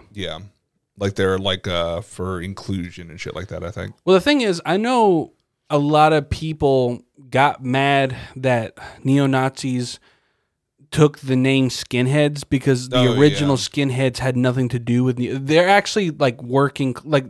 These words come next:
Speaker 2: the
Speaker 1: It
Speaker 2: original
Speaker 1: was
Speaker 2: skinheads were working class, like,
Speaker 1: They were all about equality.
Speaker 2: Yeah, they were
Speaker 1: Yeah.
Speaker 2: equal, equal quality and rights for the working class.
Speaker 1: Yeah,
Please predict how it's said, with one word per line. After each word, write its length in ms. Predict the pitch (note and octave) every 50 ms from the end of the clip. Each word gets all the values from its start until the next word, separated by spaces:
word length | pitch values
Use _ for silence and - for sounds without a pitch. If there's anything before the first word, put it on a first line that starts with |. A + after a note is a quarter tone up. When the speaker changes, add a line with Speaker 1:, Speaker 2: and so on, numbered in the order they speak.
| C#3 C#3 -
Speaker 2:
the 100 | - D#3+
Speaker 1:
It 40 | D3
Speaker 2:
original 280 | C#3+ G3 A#3+ A#2+ B3 A3+
Speaker 1:
was 160 | E3+ - -
Speaker 2:
skinheads 320 | - F#3 E3 D#3 D#3 C3+
were 140 | C3+ C#3 B2
working 480 | A#2 B2+ D3 D#3+ D#3 D#3 - D#3+ D#3 C#3+
class, 600 | - - - D3+ D3 C#3+ C#3 C3+ C3+ - - -
like, 440 | C#3 C3+ B2+ B2+ A#2+ A#2 - - - _ _ _
Speaker 1:
They 160 | - A#2 A#2+
were 260 | A#2+ A#2+ A#2+ A#2+ A#2 -
all 200 | G#2+ A2 A2 G#2+
about 220 | G2+ G#2 G2 F#2+
equality. 560 | F#2 F2+ - F#2+ E2+ E2+ D#2+ D2 D2+ D#2+ F2 G2+
Speaker 2:
Yeah, 180 | D3 C#3+ C3 B2+
they 100 | C3+ D#3
were 180 | E3 D#3 C#3 B2+
Speaker 1:
Yeah. 220 | G#2+ G#2+ - E3
Speaker 2:
equal, 400 | - F#3 E3 D#3 C#3+ - - - _ _ _ _ _ _ _ _ _ C#3+
equal 340 | D#3 E3 - - F3+ E3+
quality 680 | D#3+ - - D3 D3 D3 D3 C#3+ C#3+ C#3+ C#3+ C#3+ C#3+ -
and 320 | A#2+ B2+ B2 A#2+ A#2+ A#2 -
rights 400 | - B2 A#2 B2 C3+ C3+ C3+ C3
for 80 | - C3
the 80 | A#2+
working 280 | A#2 A#2+ A2+ G#2+ - A2
class. 320 | G2+ - - - - - -
Speaker 1:
Yeah, 140 | F3 C#3+ F2+